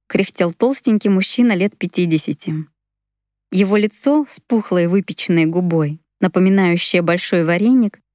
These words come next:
было аккуратно выбрито. Сквозь толстые очки смотрели умные глаза.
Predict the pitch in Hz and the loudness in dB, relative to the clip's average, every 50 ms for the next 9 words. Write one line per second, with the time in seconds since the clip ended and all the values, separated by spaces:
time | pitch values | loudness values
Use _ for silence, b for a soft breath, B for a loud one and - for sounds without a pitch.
0 | _ - 247 311 302 269 220 202 - 196 - 202 202 - 185 180 185 170 175 175 | _ 0 2 2 2 2 0 0 -2 0 0 0 -2 0 -2 -2 0 0 0 0
1 | 156 151 147 147 135 - - 139 135 135 _ _ _ _ _ _ _ _ _ _ | 0 0 -2 -2 -4 -6 -8 -10 -10 -12 _ _ _ _ _ _ _ _ _ _
2 | _ _ - - - - 196 190 - - - 185 185 180 - - - 170 165 165 | _ _ -20 -12 -6 -2 -2 -2 -2 0 -2 -2 -2 -2 -4 -4 -2 -2 -2 -2
3 | - - - 277 277 - - 180 180 160 - 185 196 190 185 - - 196 196 196 | -4 -4 -4 -4 -2 0 0 0 0 0 0 0 0 0 0 0 0 2 4 4
4 | 185 180 180 180 170 165 170 175 180 180 170 160 151 143 143 139 | 4 4 4 2 2 0 0 0 0 0 0 -2 -2 -2 -4 -6